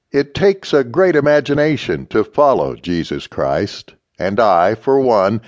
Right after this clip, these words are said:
have been lacking in such imagination."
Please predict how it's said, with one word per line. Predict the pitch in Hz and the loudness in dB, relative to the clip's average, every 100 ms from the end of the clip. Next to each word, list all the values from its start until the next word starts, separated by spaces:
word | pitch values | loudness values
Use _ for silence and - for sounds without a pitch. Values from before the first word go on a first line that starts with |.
| - _ | -20 _
have | - 113 | -4 -4
been | 107 117 | 0 -2
lacking | 127 160 151 - 71 64 _ - | 0 0 0 -4 -8 -10 _ -8
in | 90 | -8
such | 85 98 87 92 | -4 -4 -2 -4
imagination." | 82 78 71 76 76 65 - 64 | -2 -4 -4 -6 -6 -8 -14 -18